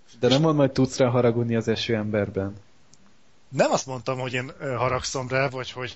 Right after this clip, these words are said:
Speaker 1: Hát utálod, azt mondtad. Hogy nem
Speaker 2: Igen.
Speaker 1: bírod elviselni
Speaker 2: Jó,
Speaker 1: képernyőn,
Speaker 2: jó,
Speaker 1: nem?
Speaker 2: nem.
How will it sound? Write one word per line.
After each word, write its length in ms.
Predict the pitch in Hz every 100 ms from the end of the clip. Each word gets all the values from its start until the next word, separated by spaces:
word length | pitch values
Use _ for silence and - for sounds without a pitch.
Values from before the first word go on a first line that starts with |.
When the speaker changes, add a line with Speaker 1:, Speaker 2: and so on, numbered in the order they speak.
| -
Speaker 1:
Hát 120 | 262
utálod, 540 | 311 - 120 113 113
azt 220 | 113 107 -
mondtad. 420 | 107 107 110 107 - -
Hogy 100 | 123
nem 80 | 117
Speaker 2:
Igen. 140 | 98
Speaker 1:
bírod 140 | 107 104
elviselni 440 | 104 107 - 185 180
Speaker 2:
Jó, 100 | 98
Speaker 1:
képernyőn, 320 | 101 101 107
Speaker 2:
jó, 60 | 131
Speaker 1:
nem? 160 | 127 123 -
Speaker 2:
nem. 100 | 117